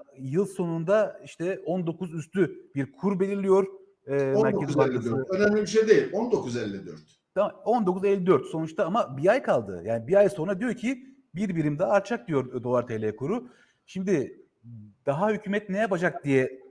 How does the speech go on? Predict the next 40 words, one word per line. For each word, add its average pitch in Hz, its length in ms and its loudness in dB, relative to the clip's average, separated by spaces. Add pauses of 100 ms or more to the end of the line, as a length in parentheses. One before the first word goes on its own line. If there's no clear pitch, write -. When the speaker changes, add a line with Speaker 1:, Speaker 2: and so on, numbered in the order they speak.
(100)
Speaker 1:
soruyorum 123 460 -2
tutmak 131 340 -4
için. 202 280 -8
Yani 117 260 0
ne 196 140 -2
kozu 147 240 -4
kaldı? 131 520 0 (480)
Ama 220 240 2
tabii 226 180 -2
bir 180 80 -8
taraftan 226 420 0
da 240 60 2
ilginç 202 400 -2
bir 226 60 -12
şekilde 196 320 -6
de 294 300 -2 (320)
döviz 220 320 4
geliyor. 104 480 0
Yani 131 160 2
o 156 140 0
da 214 80 8
ilginç. 131 600 -4
E, 110 320 -4
bakıyorum 160 460 0
rezervlere, 127 600 2
döviz 151 240 -2
geliyor. 127 260 -2
Yani 220 380 -2 (520)
ne 120 340 -6
yapıyorlar 254 460 0
anlamıyorum 202 560 4
ya. 123 140 2
Karman 214 340 2
çorman 220 360 0
bir 202 80 -2
durum 208 200 0
var 131 120 6
ka-, 123 260 0
ekonomide. 110 500 -6 (760)
Speaker 2:
Şimdi, 202 560 2